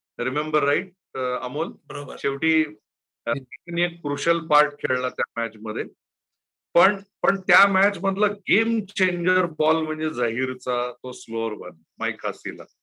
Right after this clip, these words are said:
Speaker 1: म्हणजे आउटस्टँडिंग डिलिव्हरी होती ती. नकल बॉल होता माझ्या मते आणि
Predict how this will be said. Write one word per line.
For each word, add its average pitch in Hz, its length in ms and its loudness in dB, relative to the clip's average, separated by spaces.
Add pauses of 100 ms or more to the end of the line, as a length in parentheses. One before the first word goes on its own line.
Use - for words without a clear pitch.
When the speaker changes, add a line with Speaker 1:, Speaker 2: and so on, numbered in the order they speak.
(200)
Speaker 1:
म्हणजे 139 440 2 (220)
आउटस्टँडिंग 180 960 2
डिलिव्हरी 131 380 -2
होती 107 300 -2
ती. 104 220 -6 (380)
नकल 160 380 2
बॉल 151 280 2
होता 143 280 2
माझ्या 131 240 -2
मते 131 300 -2
आणि 135 300 -2